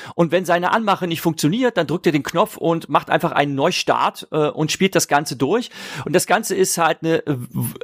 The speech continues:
sehr lustige kleine Comedy-Geschichte, auch mit einem sehr witzigen Twist. Ähm, nämlich, wenn man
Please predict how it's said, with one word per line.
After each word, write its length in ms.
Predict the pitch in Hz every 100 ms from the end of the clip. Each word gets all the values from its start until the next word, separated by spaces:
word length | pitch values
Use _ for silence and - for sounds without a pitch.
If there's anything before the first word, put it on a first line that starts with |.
| -
sehr 300 | 127 120 240
lustige 480 | 170 226 - 220 196
kleine 380 | - 170 202
Comedy-Geschichte, 880 | 190 175 226 254 214 202 214 - 196 - 170 _
auch 260 | 170 220 -
mit 120 | -
einem 260 | 156 156 -
sehr 460 | 120 113 127 226 160
witzigen 500 | - - 160 135 -
Twist. 500 | 131 208 - - - - - - - _
Ähm, 440 | - 156 151 151 - _
nämlich, 800 | 131 135 143 220 220 254 - -
wenn 320 | 131 160 220
man 380 | 202 190 202 196